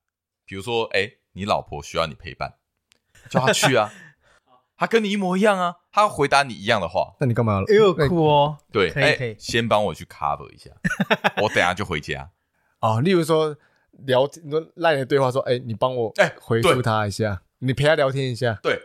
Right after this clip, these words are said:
Speaker 1: 他就会用你的思维去陪他聊天。
Speaker 2: 嚯，跟你讲，如果有这个经济，我跟你讲，不得了，这就是
Speaker 1: 对，或是工作，有时候干，甚至就可以帮你工作，你知道吗？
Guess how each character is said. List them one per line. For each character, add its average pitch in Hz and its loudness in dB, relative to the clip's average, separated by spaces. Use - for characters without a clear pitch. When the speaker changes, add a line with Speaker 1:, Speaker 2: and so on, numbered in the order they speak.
Speaker 1:
他 - -4
就 175 -4
会 160 0
用 151 0
你 107 0
的 95 2
思 123 0
维 101 2
去 - 0
陪 - -4
他 80 2
聊 - 2
天。 175 0
Speaker 2:
嚯， - -
跟 - -
你 190 -2
讲， 143 2
如 160 2
果 190 6
有 143 2
这 180 -8
个 180 2
经 147 -6
济， 143 -2
我 120 -4
跟 131 -6
你 127 -6
讲， 113 -12
不 - -8
得 117 -8
了， 113 -10
这 165 -6
就 165 0
是 151 -2
Speaker 1:
对， 82 0
或 170 -2
是 175 0
工 180 0
作， 160 0
有 123 -6
时 127 -2
候 - -8
干， 151 -10
甚 - -6
至 135 -8
就 127 -14
可 117 -6
以 101 0
帮 95 -6
你 87 -10
工 78 -10
作， 73 -6
你 53 -20
知 57 -14
道 64 -8
吗？ - -20